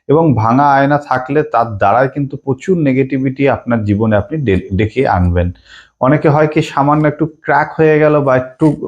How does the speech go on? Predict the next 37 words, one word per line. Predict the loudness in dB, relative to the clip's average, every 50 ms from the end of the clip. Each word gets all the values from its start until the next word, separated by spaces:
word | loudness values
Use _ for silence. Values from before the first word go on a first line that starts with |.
| -2 0
হয়তো | 0 0 0 2 0 0 0 0 -4 -16 _ _ -2
আয়নাটা | 0 0 2 2 0 2 0
একটুখানির | 0 -2 -4 -12 -8 -6 -2 0 0 0 0 0 0
জন্য | 0 2 2 2
হয়তো | 2 2 2 0 2 2 2 2 2 4 2 2 2
দাগ | 4 2 2 2 0 -2
হয়ে | 0 0 2 2
গেছে, | 2 0 -2 0 -2
আমরা | 0 2 2
ওইভাবে | 2 2 2 0 0 0
ব্যবহার | 2 0 0 0 0 -4 -4
করে | -4 -2 -2 0 0
যাচ্ছি, | -2 -4 -6 _ -20 -16
সেটাও | -10 -8 -4 -2 0 0 0
কিন্তু | 0 -2 -2 -2 0 -2
ভুলেও | -2 0 0 2 2 2 0
করা | 0 -2 -2 0 0 0 0
যাবে | 2 0 0 0 0 0 0
না। | 0 2 0 0 -2 -6 -16 -20 -20 -20 -20 -18 _ -4
কারণ | 0 2 2 4
বলা | 4 4 2 2 2
হয়, | 0 0 0 0
ভাঙা | 0 0 -2 -2 0 0 0 2 2
আয়নার | 2 2 2 2 0 0 0
মাধ্যমে | 0 0 -2 -2 -6 -6 -2 -2 -2 0
কিন্তু | -2 -4 -4 -2 -2
আমাদের | 0 2 2 0 0 0
জীবনে | 0 0 2 2 2 0 2
বিভিন্ন | 2 2 2 2 2 0 0 0 0 0
ধরনের | 2 0 0 2 0 0 -2
নেগেটিভ | -2 -2 0 0 0 -2 -2 -2 -6 -8 -8
শক্তিকে | -8 -10 -6 -6 -6 -8 _ -12 -6 -2 -2 0
কিন্তু | 2 2 2 2 2 2
আমরা | 0 2 0 0
আহ্বান | 0 0 -2 0 2 2 2 2 2 0 0 -2
করে | -2 -4 -4 -4 -6
থাকি। | -6 -8 -14 -14 _ _